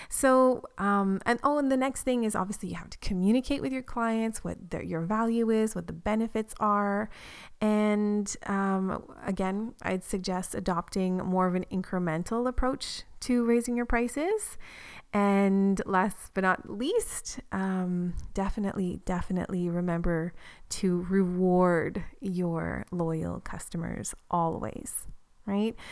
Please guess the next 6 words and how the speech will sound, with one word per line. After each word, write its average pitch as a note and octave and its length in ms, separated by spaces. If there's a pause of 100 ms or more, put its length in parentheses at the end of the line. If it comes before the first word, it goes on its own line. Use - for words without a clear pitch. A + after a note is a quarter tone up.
(220)
So - 160
by B3+ 160
following D4 800
these A#3+ 240
strategies, A3+ 800 (160)
I G3 160